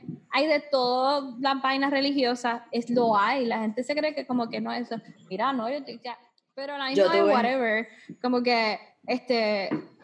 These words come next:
Speaker 1: eso no me gustó, que en el residencial enseñaban gente mayor o muchachas enseñando las boobies.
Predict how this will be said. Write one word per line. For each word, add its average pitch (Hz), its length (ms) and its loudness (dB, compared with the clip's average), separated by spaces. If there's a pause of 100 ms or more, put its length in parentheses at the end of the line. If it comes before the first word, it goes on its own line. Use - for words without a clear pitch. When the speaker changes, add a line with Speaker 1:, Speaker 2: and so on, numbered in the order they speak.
Speaker 1:
eso 294 220 0
no 320 80 -2
me 330 120 0
gustó, 311 400 0 (460)
que 247 260 2
en 254 140 2
el 247 80 2
residencial 269 580 0
enseñaban 269 500 0
gente 254 280 0
mayor 349 420 0
o 254 80 0
muchachas 233 400 0
enseñando 226 360 -2
las 240 180 0
boobies. 190 500 -4